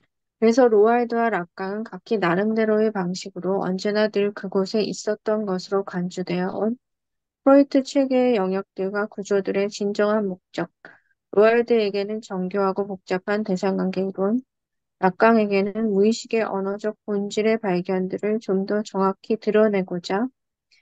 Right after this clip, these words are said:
그것들을 재정의하고 근본적으로 재배열했다. 이러한 다양한 방법을 통하여 컴버그와 쉐이퍼, 로왈드와 락강은 각각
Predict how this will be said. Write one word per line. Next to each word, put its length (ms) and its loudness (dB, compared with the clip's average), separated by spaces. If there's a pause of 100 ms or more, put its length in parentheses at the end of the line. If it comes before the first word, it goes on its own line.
(180)
그것들을 560 4
재정의하고 1000 -2
근본적으로 680 0
재배열했다. 1000 -4 (2000)
이러한 400 6
다양한 540 0
방법을 480 -4
통하여 600 -4 (160)
컴버그와 640 6
쉐이퍼, 500 -6
로왈드와 580 0
락강은 600 -4 (600)
각각 500 0